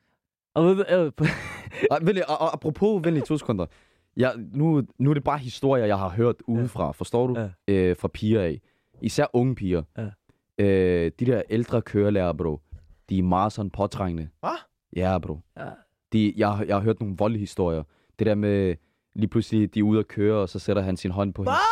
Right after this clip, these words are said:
Speaker 3: Hva?
Speaker 2: skød, og
Speaker 1: Ja, ja, der er sådan nogle
Speaker 2: bro,
Speaker 1: billeder.
Speaker 2: det er helt vanvittigt. Jeg har ikke hørt noget lignende i mit liv. Jeg tænkte, "Hvad mener du? Det kan ikke passe, det her." Og så,
Speaker 3: Hva?
Speaker 2: så, så er det sådan noget der med, han... Jeg har hørt i hvert fald en historie om,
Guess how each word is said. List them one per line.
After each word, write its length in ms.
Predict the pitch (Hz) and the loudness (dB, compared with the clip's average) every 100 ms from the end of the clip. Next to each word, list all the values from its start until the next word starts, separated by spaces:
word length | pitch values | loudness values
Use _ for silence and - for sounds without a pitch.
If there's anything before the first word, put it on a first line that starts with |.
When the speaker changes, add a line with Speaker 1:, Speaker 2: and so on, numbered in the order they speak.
| 480 | 2
Speaker 3:
Hva? 60 | |
Speaker 2:
skød, 300 | 110 117 113 107 | 2 4 4 4
og 60 | |
Speaker 1:
Ja, 100 | 196 | 2
ja, 120 | 220 90 | 0 -2
der 100 | 135 | -6
er 140 | 160 | -8
sådan 180 | - 160 | -6 -8
nogle 80 | - | 0
Speaker 2:
bro, 220 | 120 120 | 2 2
Speaker 1:
billeder. 200 | 120 113 | 2 2
Speaker 2:
det 100 | 101 | 2
er 120 | 104 | 0
helt 440 | 90 85 104 156 117 | 0 -4 -2 0 0
vanvittigt. 400 | 104 95 90 101 | 0 -2 -2 -2
Jeg 80 | |
har 160 | 104 - | -2 0
ikke 220 | 139 127 | 0 0
hørt 200 | 123 127 | 0 0
noget 180 | 127 127 | 0 0
lignende 240 | 110 127 | 0 0
i 20 | 120 | 0
mit 180 | 107 | 0
liv. 120 | 98 113 | 2 2
Jeg 120 | 104 | 2
tænkte, 180 | 101 87 | -2 -4
"Hvad 100 | 80 82 | -6 -2
mener 240 | 95 113 | -2 -2
du? 60 | 85 | -4
Det 80 | 87 | -4
kan 100 | 95 | -4
ikke 100 | - | -2
passe, 260 | 92 101 - | -2 -2 -2
det 80 | 85 | -4
her." 120 | 71 _ _ _ _ _ _ _ _ - | -6 _ _ _ _ _ _ _ _ -4
Og 120 | 110 | -2
så, 100 | 135 | 0
Speaker 3:
Hva? 80 | 123 403 | 0 -2
Speaker 2:
så, 60 | - | -6
så 140 | - 139 | -2 -2
er 20 | |
det 60 | 135 | 0
sådan 60 | |
noget 120 | 143 131 | 0 2
der 80 | |
med, 120 | 123 113 | 0 0
han... 280 | 117 104 _ - - - - - _ _ | -2 -4 _ -20 -20 -18 -18 -20 _ _
Jeg 80 | 101 | 0
har 60 | 110 | 2
hørt 180 | 135 117 | 2 0
i 40 | |
hvert 160 | 107 98 | -2 -2
fald 100 | 101 | -2
en 60 | |
historie 380 | 92 - 110 120 | -4 0 0 2
om, 200 | 107 101 | 2 -2